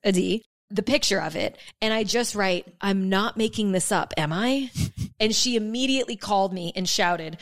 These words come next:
Speaker 1: "You're pregnant." And I was like, "No way." And so it was weird because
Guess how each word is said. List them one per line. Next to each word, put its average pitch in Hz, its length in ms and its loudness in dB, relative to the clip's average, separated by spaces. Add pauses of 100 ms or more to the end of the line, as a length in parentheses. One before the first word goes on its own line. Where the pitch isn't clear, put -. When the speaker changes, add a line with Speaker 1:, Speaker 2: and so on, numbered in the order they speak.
(240)
Speaker 1:
"You're 170 160 4
pregnant." - 480 -2 (680)
And 214 80 0
I 208 120 2
was 196 120 0
like, 180 220 -4
"No 185 400 0
way." 156 640 -2 (600)
And 214 140 0
so 254 240 2
it - 100 -6
was 247 200 -2
weird 294 380 0
because 226 420 0